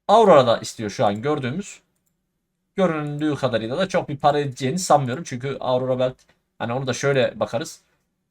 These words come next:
Aurora Belt'in özelliği zaten çok bir şey değil ama, e, bunu şöyle fiyatına şuradan bakarız. Varsa pazarda hemen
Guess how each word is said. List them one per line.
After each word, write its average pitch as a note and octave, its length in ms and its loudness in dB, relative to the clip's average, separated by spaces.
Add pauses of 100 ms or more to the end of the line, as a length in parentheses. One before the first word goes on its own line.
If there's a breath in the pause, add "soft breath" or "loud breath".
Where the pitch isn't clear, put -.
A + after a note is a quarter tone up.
(100)
Aurora D#3 380 6
Belt'in D#3 260 0
özelliği D3+ 340 -4
zaten D3+ 280 0
çok D3 220 -4
bir - 40 -14
şey D3 180 -6
değil E3 200 2
ama, E3 240 -2 (280)
e, G#2 380 2
bunu D#3+ 320 -4 (120)
şöyle A#2 680 0
fiyatına A#2+ 480 -4
şuradan A#2+ 360 -4
bakarız. A#2 440 -6 (2250)
Varsa A#2+ 420 2
pazarda A2+ 460 0
hemen A2+ 240 -6